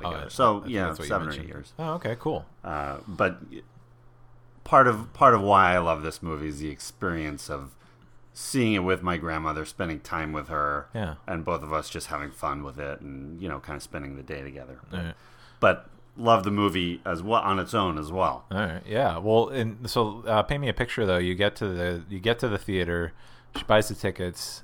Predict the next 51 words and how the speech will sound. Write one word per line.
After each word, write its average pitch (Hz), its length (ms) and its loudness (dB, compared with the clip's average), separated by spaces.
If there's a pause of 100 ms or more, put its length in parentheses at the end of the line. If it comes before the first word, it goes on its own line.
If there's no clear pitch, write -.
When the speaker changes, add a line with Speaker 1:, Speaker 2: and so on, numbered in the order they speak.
(120)
Speaker 1:
Do 90 100 -6
you 85 60 -4
go 98 140 2
to, 117 100 2
do 107 120 -6
you 101 60 0
guys 95 180 2
go 101 120 2
to 104 80 2
the 101 60 -2
concession 107 420 -4 (100)
Speaker 2:
Well, 135 120 6
Speaker 1:
stand? 113 40 2
Speaker 2:
before 151 380 2
that, 107 340 6
like, 85 180 0
my 92 140 2
parents 113 460 -2
would 90 120 -4
drop 104 220 8
me 113 140 2
off 95 260 4
at 98 100 2
my 92 140 0
grandmother's 82 520 -2
apartment 71 480 -10 (140)
Speaker 1:
All 101 80 -4
right. 87 140 -4 (300)
Speaker 2:
in 80 240 -6
Hartsdale, 85 600 -4
New 90 60 0
York, 73 500 -6
Speaker 1:
Uh-huh. 110 220 -6 (320)
Speaker 2:
and 90 520 -2 (1080)
they 139 220 2
kind 165 320 4
of 151 140 2
left 143 680 2
it 131 80 -8
to 135 100 2
her 139 180 4
what 139 100 4
we 131 140 0
were 131 120 4
gonna 127 200 2
do, 120 300 2
and 104 120 2
it 98 40 2
was 98 160 0
just, 110 240 -4
like, 95 260 2